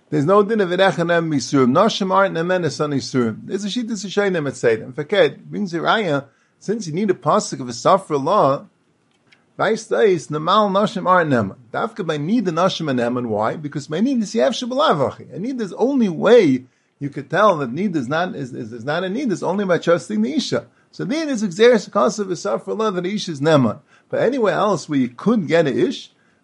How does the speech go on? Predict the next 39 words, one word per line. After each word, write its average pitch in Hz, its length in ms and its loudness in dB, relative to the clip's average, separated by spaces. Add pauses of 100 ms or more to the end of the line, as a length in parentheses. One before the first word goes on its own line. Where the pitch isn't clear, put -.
(200)
an 196 160 -4
Ish 277 180 -2
is 233 120 -6
not 247 180 0
Neman. 190 300 0
That's 233 200 -4
what 220 80 -12
some 208 220 -2
Rishonim 175 440 0
held. 117 300 4 (240)
The 262 80 -10
Rishonim, 240 440 0
Rav 208 240 4
Rishonim 131 460 -2
argue. 151 360 2 (1080)
Balakapanim, 165 800 2 (1120)
the 139 140 -6
Safra 208 520 0
law 220 160 4
is 151 160 2
not 190 220 0
a - 20 0
Raya, 180 580 4
because 147 300 -4
the 143 60 -12
Safra 180 500 0
law 208 120 2
you 190 160 2
could 160 200 -4
say 220 300 4
it's - 160 -6
Dafka 214 320 0
over 175 200 4
there 196 240 2
because 170 280 0
it's 147 100 -10
the 165 80 0
Yev 196 120 2
Shabalavachi. 147 840 0